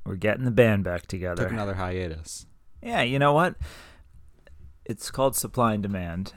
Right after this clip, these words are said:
Speaker 2: It
Speaker 1: And you know
Speaker 2: is.
Speaker 1: what we just created? Some serious
Speaker 2: Supply.
Speaker 1: demand.
Speaker 2: No.
Speaker 1: <laughs>
Speaker 2: Um, wouldn't that be nice? Eric, how was your, uh, how was your time off? It was paid time off, but time off.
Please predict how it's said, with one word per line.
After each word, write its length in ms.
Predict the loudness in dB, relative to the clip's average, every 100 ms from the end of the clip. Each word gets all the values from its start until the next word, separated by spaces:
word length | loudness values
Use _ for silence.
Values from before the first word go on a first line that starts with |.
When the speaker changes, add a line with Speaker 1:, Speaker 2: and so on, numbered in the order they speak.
| -10 -4
Speaker 2:
It 60 |
Speaker 1:
And 160 | 2 4
you 40 |
know 120 | 6 6
Speaker 2:
is. 40 |
Speaker 1:
what 60 | 6
we 100 | 6
just 200 | 4 2
created? 520 | 4 6 8 6 2 -2 -6 -16 -20 -14
Some 320 | -10 -8 -6
serious 340 | -6 -6 -2 0 0
Speaker 2:
Supply. 120 | 0 0
Speaker 1:
demand. 680 | 0 -2 -2 0 0 -2
Speaker 2:
No. 100 | -4 -4 -4 -2 -2 -2
Speaker 1:
<laughs> 40 |
Speaker 2:
Um, 380 | -2 -2 -4 -8 -10 -14 -18 -20 -20 -18 -10
wouldn't 160 | -8 -4
that 140 | -2
be 100 | -2 -2
nice? 420 | -4 -4 -8 -12 -20 -20 _ -20 -20 -18
Eric, 280 | -6 -6 -4
how 160 | -4 -4
was 180 | -4 -4
your, 300 | -2 0 -2
uh, 240 | -2 -6 -8 -14 -12
how 180 | -4 -2
was 320 | 0 -2 -2
your 560 | -2 -2 -2 -4 -8 -14 -12
time 540 | -10 -6 -6 -6 -8 -10 -10
off? 240 | -10 -14 -8
It 60 | -4
was 140 | -2
paid 280 | 2 0 0
time 200 | -4 -6 -8
off, 240 | -12 -12 -8 -8 -8 -14 -20 -20
but 260 | -16 -16 -18 -20 -12 -10 -10 -8
time 240 | -4 -4
off. 160 | -6